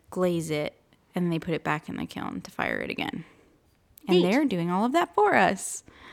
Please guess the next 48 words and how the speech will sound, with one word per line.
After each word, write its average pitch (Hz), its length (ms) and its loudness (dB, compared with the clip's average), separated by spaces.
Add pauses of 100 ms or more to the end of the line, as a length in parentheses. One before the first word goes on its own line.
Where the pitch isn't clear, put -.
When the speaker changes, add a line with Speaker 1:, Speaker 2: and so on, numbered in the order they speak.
(420)
Speaker 2:
Cool. 196 320 -4 (600)
So 220 120 2
Speaker 1:
Wait. 196 60 4
Speaker 2:
when 196 100 6
do 196 60 4
you 202 60 4
pick 196 160 0
'em 190 80 0
up? 339 160 -2 (400)
Speaker 1:
I 262 80 2
don't 392 160 2
know. 349 140 4
That's 175 160 -2
a 202 60 -2
good 180 180 -4
Speaker 2:
We 208 80 6
will 208 60 6 (120)
Speaker 1:
question. 170 120 0
Speaker 2:
post 160 240 2
a 165 40 -8
photo. - 500 -8 (160)
Speaker 1:
Yeah, 180 300 2
when 180 180 4
they're, 165 240 4
when 170 180 -2
they're 160 100 0
complete, 156 500 -6
Speaker 2:
Yeah. 160 120 0
Speaker 1:
I'll - 60 -2
send 170 280 -6
you. 165 320 -6 (480)
P - 160 -2
J 190 200 2
said 185 220 -2
that 175 140 -2
she's 170 220 -2
gonna 170 180 0
give 165 220 -2
hers 160 380 -2
to 175 120 -4
her 160 160 0
son 165 460 -2
as 165 160 -4
an 160 80 -2
ashtray 185 640 -4 (320)
'cause 185 140 -2
he 170 100 -2
smokes. 170 500 -4